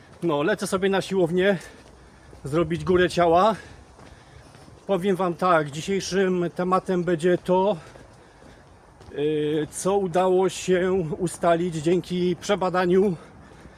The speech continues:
pewnej grupy sportowców. Dlaczego udało się dzięki temu udowodnić, że sport to nie wszystko, że najważniejsza jest dieta karniwora, prawidłowe odżywianie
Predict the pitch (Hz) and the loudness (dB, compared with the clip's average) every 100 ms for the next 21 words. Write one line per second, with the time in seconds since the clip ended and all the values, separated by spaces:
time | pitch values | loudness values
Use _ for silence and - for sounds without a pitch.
0 | - - - 185 185 190 160 185 190 175 | -20 -8 0 2 4 2 2 2 2 2
1 | 190 180 185 160 - 165 - - - - | 0 0 2 0 2 0 -2 -8 -20 -20
2 | - - - - - - - - - 131 | -20 -20 -20 -20 -20 -20 -18 -14 -12 0
3 | 170 - 190 170 175 190 175 - - - | 2 2 0 2 4 4 0 -4 -12 -10
4 | - - - - - - 156 190 185 180 | -10 -10 -10 -8 -8 -6 0 2 2 0
5 | 170 185 175 170 185 180 185 190 151 185 | 0 -2 -2 -2 0 4 4 2 -2 0
6 | 175 165 185 160 180 147 139 175 180 147 | 2 2 2 0 -2 -2 0 2 2 -2
7 | - - - - - - - - - - | -8 -12 -12 -12 -14 -16 -20 -20 -20 -20
8 | - - - - - - - - - - | -20 -18 -18 -18 -20 -20 -20 -20 -18 -16
9 | - 196 175 190 190 175 190 175 - 156 | 0 0 2 2 2 2 0 -4 -2 -2
10 | 143 156 180 170 156 180 180 180 180 165 | 0 0 0 0 0 0 0 2 2 2
11 | 135 180 170 165 170 156 160 156 139 123 | 0 -2 0 0 0 2 2 2 2 0
12 | - - - 170 165 185 160 165 147 147 | -4 -8 0 0 2 2 2 2 0 -2
13 | 151 139 120 | 0 0 -2